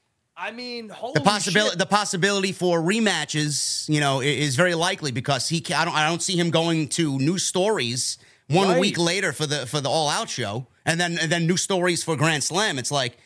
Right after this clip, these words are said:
Speaker 2: there's no time in between for, to let anything breathe, and that seems to be their fucking kryptonite.
Speaker 1: Yeah, and I mean, and don't forget, guys, like, here's the other thing. It goes All In, All Out, Grand Slam,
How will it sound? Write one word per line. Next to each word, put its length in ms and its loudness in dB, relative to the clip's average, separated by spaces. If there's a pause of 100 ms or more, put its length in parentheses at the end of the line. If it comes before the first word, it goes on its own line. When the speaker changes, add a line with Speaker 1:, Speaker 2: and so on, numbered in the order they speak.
(100)
Speaker 2:
there's 160 0
no 120 2
time 280 0
in 140 -2
between 340 -2
for, 120 -6
to 180 -6
let 160 0
anything 400 0
breathe, 340 -2 (200)
and 120 0
that 200 -2
seems 280 -2
to 60 -6
be 140 -2
their 160 0
fucking 380 -8
kryptonite. 480 -2 (800)
Speaker 1:
Yeah, 320 0
and 100 -2
I 60 -2
mean, 160 -2
and 100 -2
don't 240 0
forget, 460 -2
guys, 280 0
like, 140 -8
here's 220 -6
the 160 -4
other 180 -4
thing. 300 -10
It 160 -8
goes 260 -4
All 380 2
In, 160 -4
All 320 2
Out, 320 0 (680)
Grand 380 -2
Slam, 520 -2